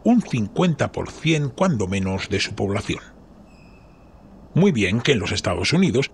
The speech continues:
el país de los trajes hechos y las sopas hechas, la gente utilice también pensamientos de fábrica. En este país, el desarrollo de la instrucción primaria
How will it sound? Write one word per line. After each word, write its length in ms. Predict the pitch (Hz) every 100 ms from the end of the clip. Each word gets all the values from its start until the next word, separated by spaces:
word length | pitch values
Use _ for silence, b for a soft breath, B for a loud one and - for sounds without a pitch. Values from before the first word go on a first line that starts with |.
| -
el 140 | 190
país 400 | - 185 190 175
de 100 | 175
los 200 | 160 147
trajes 380 | 180 160 - 143
hechos 540 | 156 - - 139 -
y 60 | 127
las 160 | 120 -
sopas 420 | 160 151 120 -
hechas, 480 | 139 - 117 - - - -
la 120 | 110
gente 380 | - 151 147 165
utilice 680 | 131 - 117 175 - - 123
también 460 | 107 95 147 151 90
pensamientos 600 | 95 - 90 87 - -
de 80 | -
fábrica. 500 | 101 - - - - - - - -
En 140 | -
este 220 | 185 - 214
país, 440 | 175 175 165 -
el 120 | 127
desarrollo 680 | 123 - 127 - 208 165 -
de 100 | -
la 100 | 87
instrucción 520 | 87 - 95 - 185 160
primaria 500 | 180 175 131 117